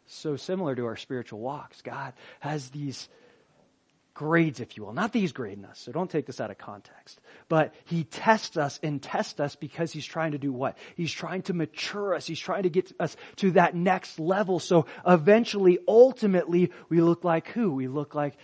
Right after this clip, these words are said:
Jesus Christ. But if we don't pass the test in second grade, we're gonna stay in second grade. We gotta move from there. We gotta move on from that,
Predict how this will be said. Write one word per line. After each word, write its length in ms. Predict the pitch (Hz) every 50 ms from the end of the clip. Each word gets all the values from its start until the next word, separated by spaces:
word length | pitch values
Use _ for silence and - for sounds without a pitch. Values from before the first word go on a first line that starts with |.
| - _ _ _
Jesus 600 | - 135 135 131 120 - 135 127 123 - - - _ _ _ _ _
Christ. 760 | - - - 180 180 180 156 120 104 - _ - - - - _ _ _ _ _ _ _ _ _ _ _ _ _ _ _ _ _ _ _ _ _ _ _
But 420 | 135 135 143 151 131 117 101 - _ _ _ - - - _ _ _ _ _ _ _ _ _ _ _ _ _ _ _
if 120 | - 107 131
we 80 | 131
don't 240 | 135 160 175 147 -
pass 280 | - - 139 139 139 -
the 120 | - -
test 400 | - - - 160 147 - - -
in 80 | 120 104
second 400 | - - 143 127 - 131 110 -
grade, 420 | _ 147 143 175 175 143 127 131 - _ _ _ _ _ _
we're 80 | 123
gonna 160 | 117 147 147
stay 240 | 135 - - 143 135
in 140 | 147 143 120
second 400 | - - 143 127 - 127 113 113
grade. 480 | _ - 117 127 135 131 123 113 - _ _ _ _ _ _ _ _ _ _ _ _ _ _
We 80 | 123 120
gotta 260 | - 135 127 127 135
move 280 | 135 131 135 143 147 143
from 200 | - 147 127 117
there. 260 | 107 101 95 - - - - _ _
We 80 | 147
gotta 220 | - 139 135 135 127
move 200 | 135 143 135 131
on 260 | 123 117 143 151 147
from 240 | - 143 127 117 107
that, 260 | 104 98 - - _